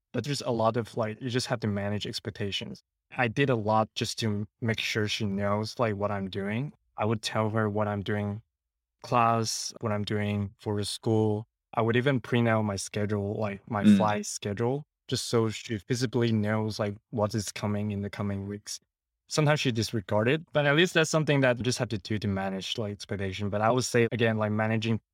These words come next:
Speaker 1: your family, friends,
Speaker 2: Mm.
Speaker 1: or whoever close to you that kind of, I would call them, like, left behind while you're doing your thing at house is the most difficult thing ever.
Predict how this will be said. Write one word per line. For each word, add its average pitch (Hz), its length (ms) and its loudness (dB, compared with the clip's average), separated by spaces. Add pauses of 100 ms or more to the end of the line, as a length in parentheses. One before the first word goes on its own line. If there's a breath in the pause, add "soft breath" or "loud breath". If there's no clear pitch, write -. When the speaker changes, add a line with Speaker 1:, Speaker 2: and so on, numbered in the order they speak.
Speaker 1:
your 104 640 4 (180)
family, 107 520 0
friends, 104 460 -6
Speaker 2:
Mm. 101 200 8
Speaker 1:
or 113 140 -4 (120)
whoever 104 540 0 (140)
close 107 320 -2
to - 120 -6
you 123 360 0
that 110 180 -2
kind 104 220 -4
of, 101 180 -10
I 120 80 -4
would 107 240 -4
call 110 260 2
them, 107 240 0
like, 107 240 -6
left 101 320 -2
behind 110 560 -2
while 110 220 2
you're 101 340 -4 (140)
doing 107 220 0
your 104 140 -2
thing 107 300 -2
at 104 120 -4
house 107 400 -4
is - 360 -8 (480)
the 113 60 -2
most 110 240 0
difficult 104 380 -4
thing 104 180 -6
ever. 110 280 -12